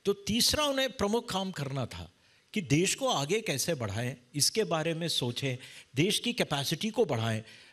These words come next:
तंत्र को कैसे मजबूत करें, इसके बारे में समय नहीं था। क्योंकि आपको जब पैसे का काम आ गया, तो आप उसी पे लगे रहोगे। साल भर यही चलता था वहाँ पर प्रक्रिया। तो ये जब हमारी सरकार बनी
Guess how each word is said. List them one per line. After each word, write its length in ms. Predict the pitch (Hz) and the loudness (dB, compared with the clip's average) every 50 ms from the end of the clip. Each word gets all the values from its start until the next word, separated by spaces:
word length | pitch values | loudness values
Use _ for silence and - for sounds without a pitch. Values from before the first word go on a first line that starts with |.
| _ - - - 127 123 120 | _ -18 -10 -6 -4 -4 -4
तंत्र 580 | 110 - - - - 156 190 262 269 - - | -4 -8 -8 0 0 2 2 2 0 0 -2
को 140 | 269 269 240 | 0 0 -2
कैसे 320 | 220 - 190 170 - - 190 | 0 0 0 0 2 0 0
मजबूत 460 | 170 139 123 110 123 151 165 165 - | -2 -2 -4 -4 -2 -2 -2 -2 -2
करें, 280 | - - 117 110 110 - - - _ - | -4 -4 -4 -4 -4 -8 -10 -18 _ -4
इसके 260 | 190 180 - - 262 | 0 0 2 2 2
बारे 220 | 240 214 208 214 226 | 0 2 0 0 0
में 100 | 233 247 | -2 0
समय 280 | - - 190 226 247 | 0 0 0 0 0
नहीं 160 | 247 233 226 214 | 0 0 -2 -2
था। 340 | - 202 226 240 - - - - - - | 0 0 0 0 -2 -6 -18 -20 -16 -12
क्योंकि 180 | - 202 - 254 | -10 -6 -2 0
आपको 300 | 208 202 - - 240 226 | 0 0 0 -2 -2 0
जब 240 | 226 220 226 - | 0 -2 -2 -2
पैसे 260 | - 139 135 - 202 202 | -2 -2 -2 0 -2 0
का 120 | 240 226 | -2 -2
काम 240 | - 220 220 196 202 | -2 -2 -2 0 0
आ 100 | 220 233 | 0 0
गया, 300 | 208 175 123 135 165 - - - - - - _ - | 0 0 0 0 -2 -4 -8 -16 -20 -20 -20 _ -2
तो 60 | - 208 | 0 0
आप 120 | 208 202 | 0 2
उसी 200 | 208 202 - 247 | 0 0 0 0
पे 140 | 247 262 233 | 0 0 0
लगे 200 | 202 202 208 214 | 2 2 2 2
रहोगे। 420 | 185 180 151 165 180 175 180 165 | 0 0 0 0 0 0 0 0
साल 300 | - - 185 196 240 240 | 0 0 0 0 0 0
भर 160 | 214 202 220 | 0 0 0
यही 160 | 233 220 233 233 | 0 0 -2 0
चलता 320 | - 202 175 143 156 147 | -2 -2 -2 -2 -2 -2
था 120 | - 147 | 0 0
वहाँ 220 | 143 135 127 127 127 | 0 2 2 2 2
पर 120 | - - | 0 -2
प्रक्रिया। 340 | - - 110 - - 101 87 - - - - - - - - - - _ - | -4 -4 -8 -6 -6 -6 -6 -8 -14 -20 -20 -18 -18 -18 -20 -20 -20 _ 0
तो 60 | - 202 | 2 2
ये 260 | 147 127 185 247 320 | 2 2 0 0 0
जब 280 | - 269 247 254 - - | 0 0 -2 -2 -6 -16
हमारी 480 | - - - - - 139 156 185 214 196 | -16 -16 -12 -4 0 0 2 2 2 2
सरकार 400 | - 170 - - - 180 170 143 | 0 0 -2 0 -2 0 0 0
बनी 260 | 123 113 104 120 - | -2 -4 -4 -6 -8